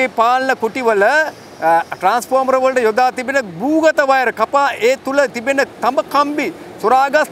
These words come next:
තිස් තුන් හැවිරිදි පුද්ගලයෙකු බොරැල්ල සරණපාල <laughs> හිමි මාවතේදී අත්අඩංගුවට ගත් බව බස්නාහිර පළාත් දකුණු දිසා බා අපරාධ කොට්ටාසය පවසයි. සැකකරු විදුලි පා-, සැකකරු විදුලි පාලන කුටි තුනකින් සොරාගෙන තිබූ රුපියල් ලක්ෂ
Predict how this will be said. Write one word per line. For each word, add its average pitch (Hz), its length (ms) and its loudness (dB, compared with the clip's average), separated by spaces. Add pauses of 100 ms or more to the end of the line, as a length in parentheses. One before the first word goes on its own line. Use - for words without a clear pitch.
තිස් 359 200 0 (140)
තුන් 330 340 0
හැවිරිදි 262 360 0
පුද්ගලයෙකු 247 560 -2
බොරැල්ල 269 460 0 (640)
සරණපාල 254 640 0 (200)
<laughs> - 180 -2
හිමි 214 240 -2
මාවතේදී 214 720 0
අත්අඩංගුවට 196 520 -2
ගත් 175 240 -2
බව 175 160 4 (520)
බස්නාහිර 247 640 0
පළාත් 220 280 0
දකුණු 208 320 -4
දිසා 196 240 -4
බා 185 140 -2
අපරාධ 185 360 -4
කොට්ටාසය 175 420 -4
පවසයි. 165 600 -4
සැකකරු 170 440 -4
විදුලි 196 260 -6
පා-, 214 320 0 (560)
සැකකරු 208 800 -2 (120)
විදුලි 170 320 -4
පාලන 240 540 0
කුටි 214 220 -6
තුනකින් 262 520 -6
සොරාගෙන 240 600 0
තිබූ 226 320 -6
රුපියල් 226 520 -4
ලක්ෂ 190 260 -2